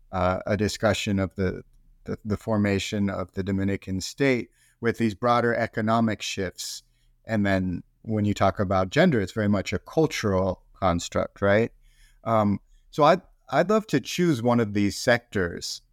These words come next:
and sort of dig into it a little bit. Um, and because I, I think without doing that, you know, we, we can't really understand. I don't know if we have time for all of them, but we're not gonna understand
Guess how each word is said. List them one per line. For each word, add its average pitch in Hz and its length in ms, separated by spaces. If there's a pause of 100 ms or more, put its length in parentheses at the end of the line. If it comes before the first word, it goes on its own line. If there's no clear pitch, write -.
and 107 200
sort 117 220
of 107 120 (300)
dig 151 220
into 143 380
it 92 260
a 110 100
little 104 280
bit. 90 340 (100)
Um, 95 560 (760)
and 104 440 (240)
because 139 300
I, 143 220
I - 20
think 160 220
without 151 340
doing 139 260
that, 113 180
you 110 100
know, 107 100
we, 104 240 (180)
we 123 120
can't 123 260
really 113 280
understand. 107 640
I 110 40
don't 120 100
know 131 60
if 120 100
we 123 60
have 117 80
time 117 220
for 107 140
all 147 240
of 110 120
them, 95 160
but 104 120
we're 107 120
not 117 200
gonna 113 180
understand 101 720